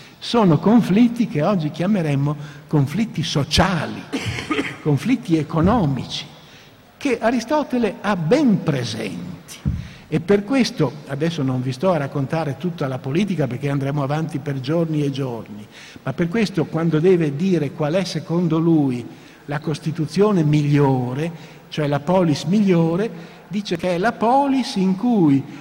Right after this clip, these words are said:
la maggior parte dei cittadini non sono né troppo ricchi né troppo poveri, ma godono di una condizione economica e sociale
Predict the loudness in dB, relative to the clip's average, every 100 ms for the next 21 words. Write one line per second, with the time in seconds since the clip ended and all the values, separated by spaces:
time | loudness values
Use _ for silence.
0 | -12 -4 2 2 4 2 2 2 2 2
1 | 0 0 2 0 -2 -4 -2 2 2 2
2 | 2 0 0 -4 -10 -18 -6 0 0 0
3 | 0 2 2 0 -2 -6 -2 2 2 2
4 | -2 0 0 0 0 2 2 0 -6 -10
5 | -6 -6 -8 -18 -20 -14 -6 0 2 0
6 | -2 -2 -2 0 -4 -2 2 4 2 0
7 | -2 -6 -10 -16 -20 -20 -20 -8 0 2
8 | 2 -2 -12 -18 -20 -20 -20 -20 -20 -20
9 | -20 -20 _ _ _ _ _ -2 2 2
10 | 2 0 0 -6 -2 0 2 2 0 -4
11 | -10 -18 -2 0 0 -2 -2 0 0 -2
12 | -4 -4 -2 0 0 0 0 -2 -4 -4
13 | -4 -4 -2 -4 -4 -6 -10